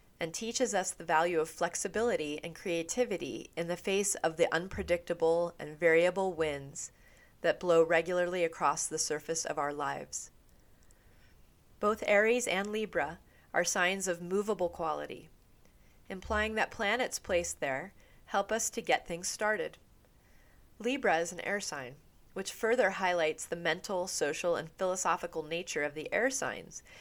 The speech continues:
which are currently being strengthened by Jupiter in Aquarius and Mars in Gemini. This is a great time to get clear perspective on present situations that are still swaying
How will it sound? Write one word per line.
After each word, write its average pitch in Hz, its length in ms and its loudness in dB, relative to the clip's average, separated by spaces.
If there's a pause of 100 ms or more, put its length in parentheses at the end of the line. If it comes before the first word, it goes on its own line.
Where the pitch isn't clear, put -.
(180)
which 160 120 -6
are 160 100 2
currently 180 540 -4
being 156 260 -6
strengthened 160 720 -4
by 151 140 -2
Jupiter 165 500 0
in 151 160 -4
Aquarius 156 720 -4 (340)
and 170 160 -2
Mars 160 400 4
in 165 140 -8
Gemini. 165 440 -2 (1600)
This 226 140 -2
is 247 100 0
a 214 60 4
great 196 380 0
time 170 500 0
to - 140 -6
get 180 180 0
clear 185 300 2
perspective 180 600 0
on 165 140 -2
present 170 400 0
situations 165 840 -2
that 160 120 2
are 156 80 4
still 190 380 0
swaying 180 600 2